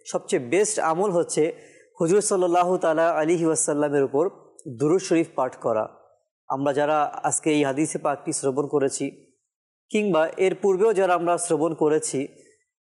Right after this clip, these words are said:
যদি আমল না থাকে, আমরা নিয়ত করে নিয়ে আসুন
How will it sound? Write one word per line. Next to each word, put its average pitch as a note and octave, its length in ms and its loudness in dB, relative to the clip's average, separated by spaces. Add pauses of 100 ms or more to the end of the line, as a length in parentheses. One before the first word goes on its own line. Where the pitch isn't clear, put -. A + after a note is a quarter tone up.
(160)
যদি E3 200 2
আমল E3 360 0
না D3 200 0
থাকে, D#3 440 -2 (320)
আমরা C3+ 220 -4
নিয়ত C#3 320 0
করে E3+ 180 2
নিয়ে E3 140 0
আসুন D#3 320 -4